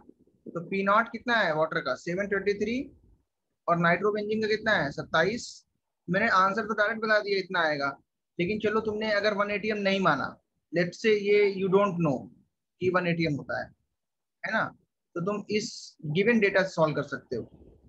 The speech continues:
कि should be equal to what? P एटीएम। पी एटीएम कितना निकलेगा? देखो यहाँ से पी नॉट एच टू ओ, पी नॉट नाइट्रोबेंजीन कितना है, इसको मिलाओ,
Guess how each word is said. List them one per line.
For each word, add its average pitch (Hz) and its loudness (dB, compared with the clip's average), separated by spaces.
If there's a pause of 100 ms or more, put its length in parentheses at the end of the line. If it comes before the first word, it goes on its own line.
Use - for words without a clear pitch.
(140)
कि 165 0
should 185 2
be 220 4
equal 208 0
to 220 -2
what? 214 2 (960)
P 208 6
एटीएम। 147 -2 (1200)
पी 196 2
एटीएम 202 0
कितना 220 -2
निकलेगा? 165 0
देखो 151 0
यहाँ 180 2
से 190 -6 (840)
पी 175 2
नॉट 196 4
एच 214 -2
टू 226 2
ओ, 226 2
पी 202 0
नॉट 196 2
नाइट्रोबेंजीन 165 0
कितना 175 0
है, 151 0 (880)
इसको 202 -6
मिलाओ, 196 2